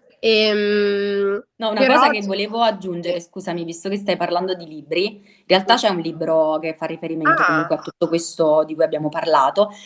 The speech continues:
Speaker 2: che poi è scritto da, eh, colei che, eh, diciamo, eh, è una, una ricercatrice, eh, di, mm, all'Università di Sociologia, ehm, di Milano, eh, e una scrittrice, ed è stata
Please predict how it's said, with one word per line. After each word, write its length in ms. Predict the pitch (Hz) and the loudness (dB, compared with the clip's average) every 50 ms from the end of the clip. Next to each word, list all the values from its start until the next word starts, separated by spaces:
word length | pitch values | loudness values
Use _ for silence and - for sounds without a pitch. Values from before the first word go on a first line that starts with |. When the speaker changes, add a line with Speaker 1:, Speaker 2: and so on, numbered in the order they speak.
| - - | -20 -6
Speaker 2:
che 140 | - - 208 | -2 -2 2
poi 200 | 196 202 190 196 | 4 6 4 4
è 40 | 220 | 2
scritto 520 | 214 - - 185 185 185 _ - 202 196 | -2 -4 -4 -4 -4 -4 _ -2 -2 0
da, 380 | 185 175 165 165 170 160 143 - - 156 151 156 151 151 147 147 147 143 143 - | 2 4 4 2 2 0 -4 -6 -10 -10 -10 -10 -10 -10 -12 -12 -12 -14 -16 -18
eh, 60 | _ _ _ _ _ - | _ _ _ _ _ -6
colei 540 | 185 185 190 202 202 214 233 240 240 240 233 | -4 -2 0 0 0 -2 -4 -6 -10 -14 -14
che, 320 | _ - 170 165 170 170 - - | _ -12 -10 -10 -10 -12 -12 -14
eh, 320 | 160 156 156 156 156 156 | -14 -14 -12 -14 -14 -14
diciamo, 340 | 156 160 165 175 185 170 - | -12 -12 -10 -10 -10 -10 -8
eh, 160 | - 160 - | -8 -8 -8
è 80 | - 156 | -8 -10
una, 200 | 165 147 160 160 | -10 -10 -10 -10
una 160 | 156 160 165 | -10 -10 -10
ricercatrice, 880 | 165 160 156 170 160 - - 160 160 - 185 190 196 - 208 202 202 202 - - - _ _ | -10 -10 -10 -12 -14 -12 -10 -12 -12 -10 -14 -16 -6 -2 0 0 0 -2 -6 -14 -20 _ _
eh, 340 | - 160 160 160 160 156 156 | -6 -4 -4 -4 -4 -6 -8
di, 160 | 160 156 156 - 165 | -12 -16 -16 -14 -10
mm, 400 | 165 156 151 151 151 151 151 151 | -8 -6 -6 -6 -6 -8 -8 -10
all'Università 720 | 151 151 151 151 151 151 156 147 160 - - 165 156 165 170 | -10 -10 -12 -12 -12 -10 -10 -12 -12 -12 -10 -6 -6 -4 -4
di 80 | 180 | -6
Sociologia, 840 | 175 - 170 - 170 160 160 156 156 151 151 143 147 151 170 196 196 - - - - - - | -8 -10 -8 -6 -6 -6 -6 -6 -10 -10 -8 -2 0 2 2 0 -2 -6 -18 -20 -20 -20 -10
ehm, 560 | - - 156 156 156 151 151 151 151 151 151 | -6 -4 -2 -2 -2 -4 -4 -4 -4 -4 -4
di 100 | 151 151 | -4 -2
Milano, 720 | 156 156 156 165 160 147 143 147 151 160 180 202 220 220 - - | -2 0 0 0 0 0 0 0 0 0 2 4 2 2 2 0
eh, 1120 | 175 165 165 160 160 156 156 156 151 151 151 151 147 147 147 143 143 143 - - - 190 | 2 2 2 2 0 -2 -2 -4 -4 -6 -6 -6 -8 -8 -8 -10 -10 -12 -16 -8 -4 -4
e 120 | 180 175 _ | -4 -4 _
una 160 | - 160 151 | -10 -16 -16
scrittrice, 840 | 147 - _ - 156 151 - - 185 185 160 147 151 - 147 143 147 - | -16 -16 _ -18 -18 -18 -16 -12 -10 -10 -10 -10 -8 -8 -8 -8 -6 -6
ed 140 | 165 165 | -4 -2
è 60 | 170 170 | -2 -2
stata 340 | 170 - - 226 233 226 | 0 2 2 2 2 2